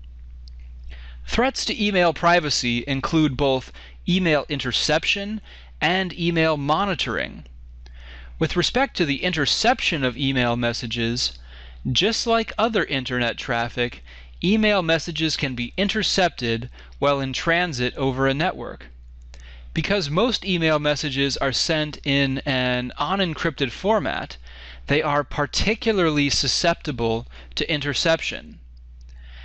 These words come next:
As a basis of comparison, consider that with traditional postal mail, an envelope that has been tampered with can provide some evidence of interception.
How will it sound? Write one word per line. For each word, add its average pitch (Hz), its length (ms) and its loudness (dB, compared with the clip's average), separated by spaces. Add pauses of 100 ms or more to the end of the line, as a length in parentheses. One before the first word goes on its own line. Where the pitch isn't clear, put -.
(160)
As 143 140 0
a 165 60 0
basis 233 420 2
of 180 120 2
comparison, 143 800 2 (440)
consider 240 460 4
that 156 220 4
with 139 280 -2
traditional 160 680 0
postal - 640 2
mail, 117 500 0 (640)
an 151 320 2 (100)
envelope 151 760 2 (320)
that 147 160 4
has 135 160 2
been 131 200 0
tampered 185 460 2
with 120 380 2 (340)
can 175 140 2
provide 151 440 2
some 202 440 2 (100)
evidence 170 560 2
of 135 140 -2
interception. 139 800 -2